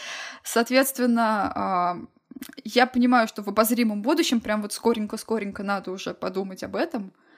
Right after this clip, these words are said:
но до сего момента я пока это все откладывала в долгий ящик. Поэтому не берите с меня пример. Ну, е-, е-, вернее как, если у вас с железобетонной психикой, вам нормально вот жить. <laughs> Не знаю, что с вами будет послезавтра.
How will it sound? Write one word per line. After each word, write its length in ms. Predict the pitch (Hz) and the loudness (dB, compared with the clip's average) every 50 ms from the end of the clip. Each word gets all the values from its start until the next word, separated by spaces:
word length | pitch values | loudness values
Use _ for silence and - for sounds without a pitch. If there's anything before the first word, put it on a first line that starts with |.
| _ _ _ _ _ - | _ _ _ _ _ -8
но 340 | 202 208 220 233 233 208 - | -4 0 0 2 2 0 -2
до 100 | 208 208 | -4 -6
сего 220 | - - 277 381 | -2 0 2 2
момента 460 | 370 302 247 233 262 311 349 - - 214 | 4 4 4 4 2 0 0 -2 -4 -4
я 100 | 233 285 | -4 -4
пока 300 | - 208 202 - - 262 | -4 -4 -6 -4 -2 -2
это 180 | 302 262 - - | -2 -2 -4 -10
все 460 | - - - 220 254 294 311 294 - _ _ _ _ _ | -12 -8 -4 -2 -2 -2 -4 -6 -10 _ _ _ _ _
откладывала 580 | - 208 - - 185 254 320 311 302 269 247 214 | -12 -10 -6 0 2 2 4 4 4 2 2 2
в 80 | 196 190 | 2 2
долгий 340 | 208 285 285 262 214 208 | 2 4 4 4 2 0
ящик. 560 | 185 175 185 208 247 - - - 202 - - - _ _ _ | -4 -4 -2 0 2 2 0 0 -2 -6 -12 -20 _ _ _
Поэтому 480 | - 226 247 247 - 254 254 247 233 - - - - - _ _ - | 2 4 4 4 4 4 4 4 2 0 -6 -18 -20 -20 _ _ 2
не 100 | 233 247 | 4 6
берите 360 | 240 302 302 302 254 - 220 | 6 6 6 6 4 0 -2
с 120 | - - - | -6 -4 -2
меня 260 | 214 220 202 190 190 | -2 0 0 -2 -4
пример. 480 | - - - 220 240 311 392 415 415 - _ _ | -4 -4 0 2 4 4 4 2 0 -4 _ _
Ну, 140 | 262 262 262 | 2 2 4
е-, 120 | - 247 269 - 226 233 | 4 2 0 0 -2 -6
е-, 60 | - - | -10 -10
вернее 580 | - - - - - - 233 262 254 269 269 262 | -14 -16 -16 -12 -6 0 2 4 4 4 4 2
как, 160 | - - - | 0 0 0
если 240 | 240 247 - - 269 | 0 0 2 2 2
у 60 | 262 | 4
вас 180 | 254 240 240 233 | 4 4 4 2
с 20 | |
железобетонной 520 | 240 247 262 240 220 233 - 247 240 247 240 | 2 2 2 2 2 2 2 4 4 4 4
психикой, 380 | - - 339 330 - - 254 | 4 2 2 2 2 2 2
вам 140 | 208 202 208 | 2 2 4
нормально 400 | 214 226 220 214 196 185 185 185 | 4 4 4 4 4 2 0 -2
вот 140 | 190 214 214 | -2 -2 -2
жить. 340 | 202 196 214 202 - - - - - - - - | -2 -2 -4 -4 -6 -8 -14 -16 -20 -12 2 4
<laughs> 300 | 269 - - 302 294 - | 6 10 10 10 10 10
Не 140 | 330 277 - | 6 4 4
знаю, 280 | - 254 262 277 277 262 | 4 6 6 6 6 4
что 140 | - 269 | 2 0
с 100 | 247 - | -2 0
вами 160 | 240 233 240 233 | 0 0 0 0
будет 240 | 214 247 247 - | 0 -2 -2 -2
послезавтра. 680 | - 240 254 - 247 247 240 302 359 392 392 349 277 - | -2 -2 -2 -2 -4 -4 -2 -2 -2 -2 -2 -4 -4 -4